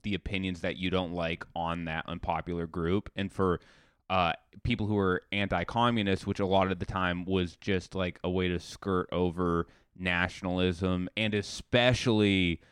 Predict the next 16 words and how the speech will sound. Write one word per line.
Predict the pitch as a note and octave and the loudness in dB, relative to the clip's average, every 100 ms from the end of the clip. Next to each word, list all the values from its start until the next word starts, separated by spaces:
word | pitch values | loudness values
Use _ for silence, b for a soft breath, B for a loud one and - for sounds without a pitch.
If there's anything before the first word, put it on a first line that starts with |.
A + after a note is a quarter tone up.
| b b | b b
uh, | - F#2+ F2 E2 D#2 | 2 6 6 4 2
like, | G2 F#2+ F2 - - | 2 2 0 -4 -4
your | G2 F#2+ F#2 F2 E2+ | 2 6 6 6 2
desire | F#2+ G2 F2+ F2+ F2+ | 0 0 2 2 2
to | F2+ - F2 - | -2 -2 -2 -2
have | - F#2 | 0 0
your | F2+ | 2
hands | F2+ F2+ F2 | -2 -2 -6
into | - | -8
global | F2+ F2+ F2 | -4 -4 -4
politics. | - C#3 B2 G2 - - | 2 4 4 2 -4 -4
'Cause | - F#2+ | -6 -6
if, | F#2 - | -6 -6
if | F#2+ G2 | -6 -4
it's | - | -2
like, | F#2 | -2